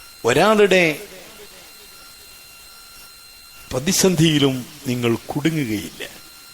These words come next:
എന്ന് മുത്തുനബി സല്ലല്ലാഹു അലൈഹി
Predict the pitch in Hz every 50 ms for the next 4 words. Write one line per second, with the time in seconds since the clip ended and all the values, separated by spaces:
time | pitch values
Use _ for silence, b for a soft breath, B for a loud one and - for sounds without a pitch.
0 | - - - - - - - - - - 1077 - - - - - - - - -
1 | - - - - - - 101 95 104 113 123 135 139 147 165 180 - - - -
2 | - 147 165 175 - - - - 143 147 - - - - - - - - - -
3 | - - - - - 101 - - 170 165 151 143 127 123 131 131 120 - - -
4 | - - - 135 139 165 160 143 131 131 127 123 - - - - 131 131 143 127
5 | -